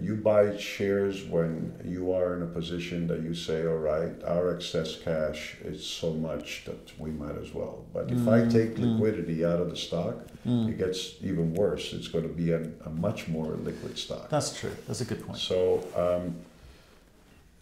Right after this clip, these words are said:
Speaker 1: what are we gonna do with the, with, with, with, with the cash? The cash is gonna stay in the bank. Um, as, as a security, you never know what happens with prices of gold and with commodities.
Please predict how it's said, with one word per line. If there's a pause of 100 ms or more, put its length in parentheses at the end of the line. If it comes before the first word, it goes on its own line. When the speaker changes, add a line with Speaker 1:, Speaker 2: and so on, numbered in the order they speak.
(260)
Speaker 1:
what
are
we
gonna
do
with
the,
with,
with, (140)
with,
with
the
cash?
The
cash
is
gonna
stay (340)
in
the
bank. (520)
Um, (240)
as, (100)
as
a
security, (100)
you
never
know
what
happens
with
prices
of
gold
and
with
commodities.